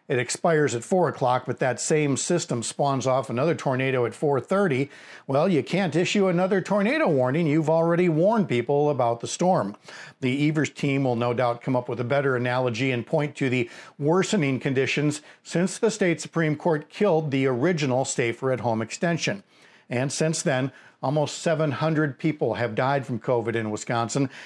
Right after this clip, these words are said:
About ten thousand people had been infected back then. It's now over seventy thousand people infected, but sure, same thing. Also on our website for this Tuesday,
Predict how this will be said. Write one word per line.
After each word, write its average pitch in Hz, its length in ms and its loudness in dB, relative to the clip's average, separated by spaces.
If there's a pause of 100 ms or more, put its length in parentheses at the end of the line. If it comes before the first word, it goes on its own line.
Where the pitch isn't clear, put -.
(380)
About - 280 -2
ten 247 320 0
thousand 202 400 2
people 165 400 -2
had 120 260 -2
been 147 220 0
infected 139 640 -4
back 117 260 -2
then. 127 260 -2 (380)
It's 185 240 -4
now 165 300 2
over 151 320 0
seventy 131 720 -4
thousand 131 440 -2
people 110 480 -4
infected, 113 680 -4
but 123 240 -4 (420)
sure, 107 380 -4 (200)
same 113 300 -6
thing. 90 240 -10 (1080)
Also 208 220 2
on 175 100 2
our 156 100 2
website 160 540 0
for 160 160 2
this 143 180 2
Tuesday, 170 480 0